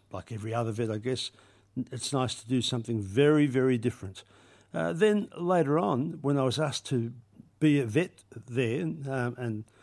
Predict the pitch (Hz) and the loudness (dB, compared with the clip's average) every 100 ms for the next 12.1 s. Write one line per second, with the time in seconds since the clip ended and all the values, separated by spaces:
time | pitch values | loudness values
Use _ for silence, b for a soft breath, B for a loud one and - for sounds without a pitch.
0 | b b - 110 - 151 156 139 117 - | b b -10 -10 -2 0 2 0 -4 -14
1 | - 147 - 127 120 113 123 147 117 104 | -8 -6 -4 -4 -2 -2 -2 -2 -2 -4
2 | 117 127 b b b _ 120 143 131 104 | -4 -6 b b b _ -4 -4 -4 -6
3 | 113 104 98 117 135 113 107 120 - - | -6 -6 -4 -2 0 -2 -2 -4 -2 -6
4 | - - - 113 - 147 151 120 120 120 | -6 -10 -8 -6 -2 2 2 2 0 2
5 | 110 110 120 b b - 139 143 185 208 | 2 -2 -8 b b -4 0 2 0 0
6 | 123 101 90 90 110 120 - 131 113 - | -2 -4 -12 -14 -6 -4 2 2 2 -4
7 | b b b b b _ _ 131 120 139 | b b b b b _ _ -6 0 2
8 | 147 131 151 135 151 - 190 - 123 123 | 2 2 2 2 0 2 0 -2 -6 -6
9 | 143 127 147 139 120 131 120 123 113 - | -4 0 2 2 0 0 0 0 0 -4
10 | 127 110 165 135 107 - - - 127 127 | -4 -2 -2 -2 -6 -10 -12 -4 2 2
11 | 131 123 120 - 117 113 117 123 127 101 | 0 -6 -6 -4 -2 -4 -2 -2 -2 -4
12 | 95 | -8